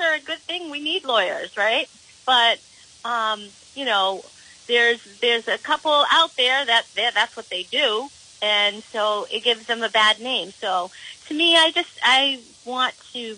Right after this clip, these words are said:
bring, um, people back into a church and, and to, uh, do it in a, a non-intimidating atmosphere, and so that they can kind of see for themselves what the people are like. They're not all watching around, you know, marching around with signs and,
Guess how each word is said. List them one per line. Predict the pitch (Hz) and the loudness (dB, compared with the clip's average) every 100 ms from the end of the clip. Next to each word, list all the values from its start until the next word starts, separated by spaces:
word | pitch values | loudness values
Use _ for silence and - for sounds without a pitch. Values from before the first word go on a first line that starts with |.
| 196 | -12
bring, | 214 220 214 214 - - | -6 -2 -2 -4 -12 -6
um, | 190 190 190 | -4 -4 -6
people | - 277 254 | -6 -2 2
back | 254 269 - - | 4 2 0 -6
into | 233 233 247 | -6 -6 -8
a | 214 | -8
church | - 196 175 180 - | -4 0 0 -2 -10
and, | 196 196 190 - - - - - | -8 -8 -8 -18 -20 -20 -20 -8
and | 202 190 190 190 - | -4 -2 -4 -12 -12
to, | 190 180 175 170 - | -8 -8 -6 -8 -4
uh, | 180 - | -4 -4
do | 175 240 | 0 4
it | 233 - | 4 2
in | 202 190 | 0 2
a, | 175 175 - | 2 2 0
a | |
non-intimidating | 180 190 208 208 208 180 190 - 233 220 208 190 180 - | -2 2 4 4 0 -4 -12 -10 -6 -4 -4 -4 -6 -2
atmosphere, | 180 - 180 - - 175 170 - | -2 -2 -10 -12 -10 -4 -4 -4
and | 208 | -8
so | - 240 | -4 0
that | 247 | 2
they | 330 339 | 2 0
can | 330 302 | -2 -4
kind | 311 254 | 0 0
of | 240 | -2
see | - 247 | -8 -12
for | - 226 | -4 -2
themselves | 190 190 - 196 135 - - | -2 -4 0 2 2 -2 -10
what | 190 | -8
the | 190 | -8
people | - 220 190 | -6 -4 0
are | 175 170 | 0 2
like. | 170 170 | -2 -4
They're | 196 | -4
not | 202 196 | 0 2
all | 196 185 | 2 2
watching | 185 190 - 190 | 2 0 -2 -12
around, | 175 180 175 - | -8 -8 -8 -10
you | 202 | -10
know, | 185 | -10
marching | 175 180 202 196 | -4 -4 -4 -8
around | 185 185 180 180 | -6 -4 -4 -8
with | 175 | -8
signs | 214 185 180 180 - | -2 -2 -2 -8 -12
and, | 165 | -14